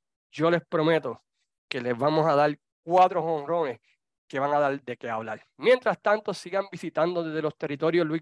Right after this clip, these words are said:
Gómez ha puesto un montón de memorias de los cincuenta años de la Capitol, así que vayan allá y chequenlo. Luis Gómez se ha votado con eso. Estamos poniendo las grandes carteleras de los cincuenta años. Ya hablamos de la cartelera de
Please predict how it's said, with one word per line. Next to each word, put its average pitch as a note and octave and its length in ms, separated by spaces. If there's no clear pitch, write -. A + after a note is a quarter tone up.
Gómez E3+ 460
ha C#3+ 100
puesto D#3+ 300
un F3+ 80
montón F3 640
de G3 80
memorias F3+ 580
de E3+ 120
los C#3 100
cincuenta E3+ 580
años F3 260
de E3 100
la D3 100
Capitol, E3+ 560
así C#3 260
que D3 160
vayan E3 340
allá D#3+ 240
y E3 60
chequenlo. F3 580
Luis D#3+ 180
Gómez D#3 280
se - 160
ha D#3+ 60
votado D3+ 420
con C#3+ 180
eso. F3 320
Estamos F3+ 320
poniendo F3 380
las D#3 180
grandes F#3 400
carteleras F3 540
de E3+ 80
los - 320
cincuenta E3 800
años. F3+ 400
Ya C3 120
hablamos D3+ 380
de C#3+ 280
la D3 160
cartelera C#3+ 680
de C#3+ 440